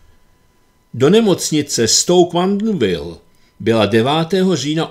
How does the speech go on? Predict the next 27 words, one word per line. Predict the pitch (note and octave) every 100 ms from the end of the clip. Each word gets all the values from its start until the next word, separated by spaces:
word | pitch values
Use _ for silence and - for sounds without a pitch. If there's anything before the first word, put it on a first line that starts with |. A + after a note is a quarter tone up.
| A#2+
devatenáct | A2 A2 C3 D#3+ D#3 D#3 D#3
set | F3 F3
osmdesát | - - C#3+ D3+ - C3 A#2
pět | - B2 C3
přivezena | - C#3 C3+ B2 C#3+ C3
Grace | G#2+ B2+ C3 -
Mariová | G#2 G2 G2 G#2 G2+ G#2 G2+
s | A#2 -
těžkými | G#2+ - - A#2+ B2
popáleninami. | C3+ C3+ C3 C3+ A#2+ G2 F#2 D#2+ F2+ - _ _ _ _ _ _ _ -
V | G#2
jejím | A2 A#2+ B2+ A2
domě | A#2 A#2 A#2
v | G#2+
Oxfordu | - A#2 - - C3+ C3+ D#3
vypukl | D#3 C3+ C#3 B2+ C3
zničující | F#2+ A2 A#2 - C#3 C#3+ - D3
požár. | - C#3 G#2+ D#2 D2 D2 - _ _ _ _ _ _ _
Jistě | G#2 A2 - -
nemusíme | B2+ B2+ C3 - C3+ C3
zvlášť | A2 F#2 E2+ -
uvádět, | A2 G2 A2 A2+ A2+ C#3 -
který | - A#2 A2 D3+
předmět | - G#2+ G#2 A#2 B2
zůstal | G#2+ G2+ - A2
zcela | G#2+ - G#2 F#2+
nepoškozen. | C#3 C#3 A#2+ - - D2+ C#2+ D2